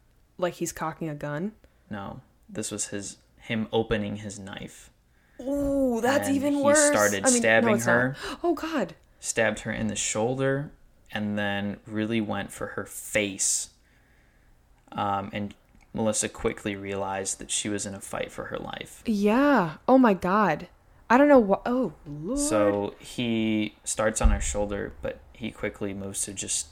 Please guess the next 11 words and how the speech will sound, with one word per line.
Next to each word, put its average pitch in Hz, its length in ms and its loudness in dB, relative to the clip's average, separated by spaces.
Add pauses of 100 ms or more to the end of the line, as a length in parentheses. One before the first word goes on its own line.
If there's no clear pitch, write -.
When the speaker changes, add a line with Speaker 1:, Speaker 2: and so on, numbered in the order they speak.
Speaker 2:
he's - 240 -6
stabbing 104 580 0
her 104 120 -10
face. - 600 -8 (520)
And 101 580 -8 (720)
she 113 420 -4
gets 110 260 -2
stabbed 104 460 0
so 104 240 -2
many 117 220 -2
times - 680 -4